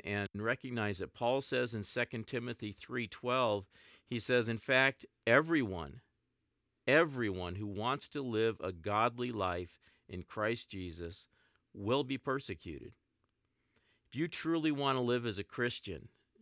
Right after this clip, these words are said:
you can expect to pay a price. Christians all around the world are experiencing that firsthand. There is opposition, there is harassment, and that's the level that we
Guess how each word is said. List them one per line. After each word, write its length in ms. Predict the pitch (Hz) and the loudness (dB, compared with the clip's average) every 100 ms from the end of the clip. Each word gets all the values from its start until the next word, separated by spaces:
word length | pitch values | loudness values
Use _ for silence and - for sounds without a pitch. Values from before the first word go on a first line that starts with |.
| 220 | -20
you 200 | - 110 | -12 -12
can 160 | 110 110 | -6 -6
expect 480 | 101 - 117 113 - | -6 -4 0 0 -4
to 60 | |
pay 240 | 90 113 104 | -8 -2 -2
a 60 | |
price. 540 | 95 104 92 76 - - _ _ _ _ _ _ _ _ _ | -2 -4 -4 -4 -8 -18 _ _ _ _ _ _ _ _ _
Christians 520 | 139 147 - 143 135 | 0 0 0 -2 -4
all 300 | - 123 131 | 2 6 6
around 300 | 131 120 120 | 6 2 2
the 80 | 110 | 0
world 480 | 104 104 107 101 92 - | 0 0 2 0 0 0
are 120 | 95 | -2
experiencing 840 | 90 - - 110 107 98 - 95 | -4 -8 -4 -2 -2 -4 -6 -4
that 300 | 92 95 95 - _ _ - | -2 0 -2 -6 _ _ -6
firsthand. 1500 | 104 101 101 - _ _ _ _ _ - - 90 90 73 87 _ _ _ _ _ _ _ _ | -4 -4 -6 -14 _ _ _ _ _ -18 -6 -4 -4 -6 -12 _ _ _ _ _ _ _ _
There 260 | 104 107 85 | 2 2 2
is 280 | 95 92 | 0 -2
opposition, 1120 | - 95 85 92 80 90 135 - 170 160 151 - _ _ _ - | 0 0 0 -6 -4 0 0 0 -4 -4 -6 -10 _ _ _ -6
there 220 | 107 95 | -2 0
is 180 | 92 87 | -2 -4
harassment, 880 | 113 90 90 117 139 - 147 147 - _ - _ - | -8 -4 2 4 4 -2 -4 -4 -6 _ -20 _ -6
and 140 | 104 | 4
that's 260 | 147 185 - | 4 4 0
the 160 | 131 | 0
level 380 | 110 131 135 135 | 4 2 2 0
that 180 | 113 104 | -2 -4
we 480 | 107 127 131 123 | -4 -2 -2 -2